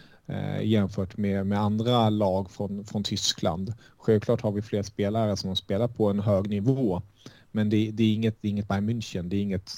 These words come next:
inget Dortmund eller senaste åren, eh, Leipzig, som vet lite hur, hur man ska ta sig an detta.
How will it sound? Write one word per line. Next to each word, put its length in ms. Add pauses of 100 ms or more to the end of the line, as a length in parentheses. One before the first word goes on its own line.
inget 300
Dortmund 500
eller 440
senaste 400
åren, 240
eh, 640
Leipzig, 760 (300)
som 480
vet 560
lite 340
hur, 300
hur 140
man 140
ska 140
ta 180
sig 160
an 260
detta. 380